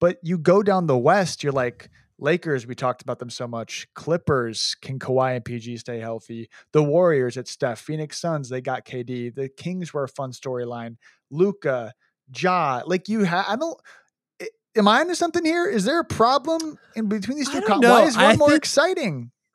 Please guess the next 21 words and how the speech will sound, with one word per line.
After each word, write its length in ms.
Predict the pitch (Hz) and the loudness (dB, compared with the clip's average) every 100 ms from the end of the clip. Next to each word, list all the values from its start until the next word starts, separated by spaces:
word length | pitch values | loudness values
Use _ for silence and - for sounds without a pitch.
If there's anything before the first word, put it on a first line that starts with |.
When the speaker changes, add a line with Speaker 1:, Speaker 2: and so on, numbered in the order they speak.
| _ - | _ 0
Speaker 2:
I 160 | 202 254 | 0 2
think 560 | - 320 311 - - - - | 2 2 2 -2 -12 -16 -4
I 180 | 180 180 | 0 0
actually 1040 | 170 185 - - 180 175 160 151 139 127 _ _ _ _ _ _ _ _ _ _ - | 2 0 0 -2 2 6 6 4 2 -2 _ _ _ _ _ _ _ _ _ _ 2
I 120 | 202 | 4
think 280 | 240 294 247 | 6 4 2
that 200 | 202 185 | 2 2
has 240 | 160 175 139 | 4 2 0
been 600 | 120 - 170 175 185 175 | -10 2 4 4 2 -4
true 800 | - - 156 143 131 120 117 120 _ _ _ _ _ _ _ _ - | -4 2 4 6 6 4 2 -4 _ _ _ _ _ _ _ _ -18
for, 1040 | - - 165 160 156 147 143 143 135 _ _ _ _ _ _ _ _ _ _ _ _ _ _ _ | -8 4 6 8 6 6 4 2 -2 _ _ _ _ _ _ _ _ _ _ _ _ _ _ _
you 120 | 165 | 2
know, 360 | 160 139 131 - _ _ _ - | 6 6 2 -4 _ _ _ -10
the 140 | 156 | -4
majority 680 | 160 147 131 175 190 190 175 | -2 -2 2 6 6 6 2
of 120 | 151 | 2
the 100 | 143 | 2
last 460 | 139 135 135 - - | 2 2 -2 -6 -2
decade 440 | 127 - 139 139 | -2 0 -2 0
or 100 | 143 | -2
so, 540 | - 147 143 147 151 | 0 4 6 6 0